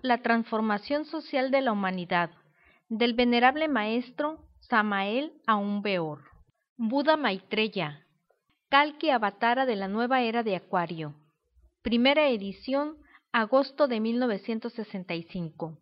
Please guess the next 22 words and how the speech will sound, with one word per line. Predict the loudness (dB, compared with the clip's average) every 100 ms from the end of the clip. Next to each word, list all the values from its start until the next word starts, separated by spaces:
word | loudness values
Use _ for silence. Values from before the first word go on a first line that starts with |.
| _ _ _ _
Colombia. | 2 4 2 0 -4 -8 -12 _ _ _ _ _ _ _ _ _ _ -2
Capítulo | -2 -2 -8 -4 -4 -4
número | -4 -4 -6
sesenta | -8 -12 -10 -10 -6 -6
y | -6
uno. | -8 -8 -10 -14 _ _ _ _ _ _ _ _ _
La | -6 -2 0
niñez | -2 -2 -2 -2 -4 -8 _ _ -12
desamparada. | -6 -6 -6 -8 -8 -4 -4 -2 -4 -8 -12 -18 _ _ _ _ _ _ _ _ _ _ _ _
Es | -2 -2
necesario | -4 -6 -8 -4 -2 0 0
levantar | 0 -2 -4 -2 -2
inteligentemente | -2 -4 -6 -8 -8 -8 -6 -4 -4 -4 -4 -6 -8 _ _ _
la | -2 0
estructura | 0 -4 -8 -8 -6 -2 -2
de | 0
la | -2 -4
protección | -8 -10 -12 -12 -6 -4
integral | -4 -4 -6 -4 -4 -4
para | -4 -4
la | -6
infancia. | -10 -10 -10 -10 -12 -14 -16 -16